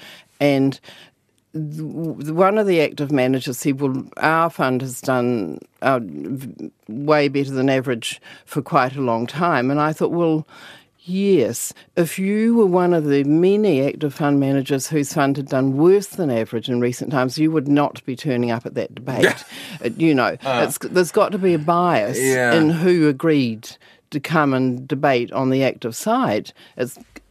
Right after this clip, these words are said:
Speaker 1: going to be only people who have in recent years been the, what I would call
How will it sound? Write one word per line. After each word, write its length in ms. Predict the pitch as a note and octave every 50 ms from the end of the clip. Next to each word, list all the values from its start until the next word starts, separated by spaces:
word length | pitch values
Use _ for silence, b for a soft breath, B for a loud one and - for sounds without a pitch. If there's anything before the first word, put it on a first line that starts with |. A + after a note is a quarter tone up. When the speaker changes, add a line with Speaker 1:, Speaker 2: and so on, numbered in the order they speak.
| - D#3 -
Speaker 1:
going 280 | - F3+ F3 E3+ D#3+ D3
to 80 | C#3
be 160 | - D3+ C3 -
only 460 | - D#3+ F#3 G3 G3+ F#3+ D#3 A#2 G#2
people 380 | - - D3 B2 A#2+ - C#3 C#3
who 240 | D3 C3+ C3+ C3+ B2+
have 260 | C#3+ D3 B2 B2+ C3+
in 200 | B2+ C3 C3+ C3+
recent 420 | C#3+ D#3+ D#3 D3+ - - D3 -
years 520 | - C#3 B2 A2 F#2 F2 B2 - - - - B B B B B B B B -
been 380 | E3+ D#3 D3 C#3 C3+ C3+ C3
the, 260 | B2+ B2+ B2+ B2 C3+ C3 B B B B B B B
what 240 | B C#3+ C3+ C#3 D3
I 340 | D3 D3 D#3 E3 F3 F#3+ G3
would 340 | F#3 D3 B2 A#2 A2 - -
call 680 | - - - A2+ G2 D#2+ C2 B1 A1+ D#2 A#2+ C#3 B2+